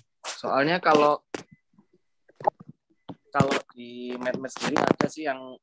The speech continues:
yang nge-skate itu, eh, ini saya stop share dulu. Di MatMat tuh ada yang emang dulunya kerjanya di, di komik,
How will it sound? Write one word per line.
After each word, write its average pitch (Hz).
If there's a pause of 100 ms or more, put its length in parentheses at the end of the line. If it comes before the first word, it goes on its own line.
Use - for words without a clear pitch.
(120)
yang 120
nge-skate 135
itu, 151 (2250)
eh, 110 (120)
ini 117 (240)
saya 113
stop -
share -
dulu. - (300)
Di -
MatMat 120
tuh 160
ada 123
yang 123
emang 120 (1500)
dulunya 120
kerjanya 120
di, 113 (1400)
di 113
komik, 117